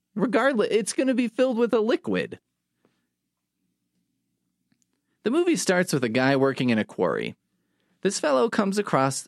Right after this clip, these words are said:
a bubbling pool of goo at the quarry's bottom. Upon discovering this pool of white goo, this gentleman dips a finger in and immediately puts the goo in his mouth.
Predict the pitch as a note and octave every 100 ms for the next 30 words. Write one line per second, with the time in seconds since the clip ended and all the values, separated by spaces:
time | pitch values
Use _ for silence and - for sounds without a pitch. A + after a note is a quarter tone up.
0 | - A2 G#2+ D3 A3 A3 - D3 C#3 A2+
1 | G2+ G#2 C3+ G#2+ D#2+ E2 G2 - - -
2 | G#2 F#2+ F2 D#2 C#2 - - - _ _
3 | _ _ _ - C#3+ F3 F3 D#3+ - A3
4 | C4+ C3+ G2+ F#2 - - F#2 F2 E2+ F2+
5 | E2 - E2+ F2 B2 _ _ D#3+ - E4+
6 | A#3+ G#3+ F#3 F#3 G#3+ - D4+ G3 F3+ G#3
7 | G3+ B2+ G2+ G2 - A#2+ C#3+ F#3+ C4+ D#4+
8 | E3+ E3 - E3 - - B2 A2+ A#2 -
9 | A2+ B2 A#2 A#2 G#2+ E2+ B1+ -